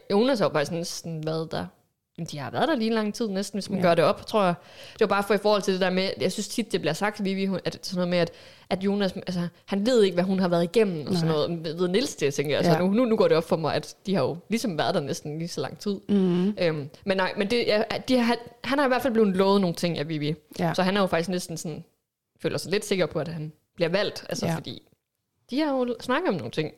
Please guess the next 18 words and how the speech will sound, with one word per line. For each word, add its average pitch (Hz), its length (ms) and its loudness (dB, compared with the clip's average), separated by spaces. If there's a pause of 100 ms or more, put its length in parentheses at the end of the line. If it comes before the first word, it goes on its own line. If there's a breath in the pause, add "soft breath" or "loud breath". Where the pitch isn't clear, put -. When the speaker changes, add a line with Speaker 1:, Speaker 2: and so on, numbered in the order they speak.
Speaker 2:
Mhm. 190 480 0 (120)
Speaker 1:
Øhm, 175 440 0 (500 soft breath)
men, 185 200 0
øh, 180 160 0
så - 100 -4
siger 269 260 2
hun 262 120 2
jo, 175 120 4
hun 196 180 0
vælger 202 240 4
ud 196 120 4
fra, 185 160 0
hvordan 175 260 2
hun 196 120 -4
kan 190 120 -10
komme 165 200 -2
længst. - 460 -4 (160)
Speaker 2:
Ja. 175 140 2